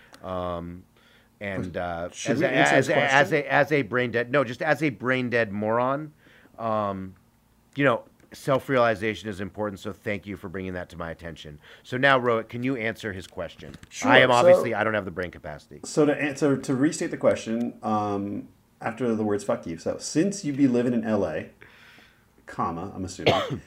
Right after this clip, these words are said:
Speaker 2: <coughs> is Milk seventy-four, capital M I L K, Milk seventy-four T V really white?"
Speaker 1: Yes.
Speaker 2: I, I know what all of those words are. I just don't know what those mean in that order.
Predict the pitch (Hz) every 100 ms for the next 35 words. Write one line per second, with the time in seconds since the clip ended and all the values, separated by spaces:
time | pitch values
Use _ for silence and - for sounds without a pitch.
0 | _ _ _ - 131 120 110 - 104 107
1 | 113 143 180 - - - - 135 127 139
2 | 139 104 73 - 117 117 107 107 107 101
3 | 92 90 - - - _ _ _ - 107
4 | 110 139 139 - 127 117 113 113 113 -
5 | - 139 101 101 95 95 - _ _ _
6 | _ _ _ 87 92 98 95 82 69 -
7 | _ _ - 98 95 90 76 - - -
8 | _ _ _ _ _ _ _ - - 123
9 | 156 156 - _ _ 117 143 131 123 139
10 | 185 175 - 117 131 120 117 101 110 107
11 | 82 98 117 101 101 110 107 107 104 104
12 | 95 98 101 110 113 104 92 - 98 123
13 | 165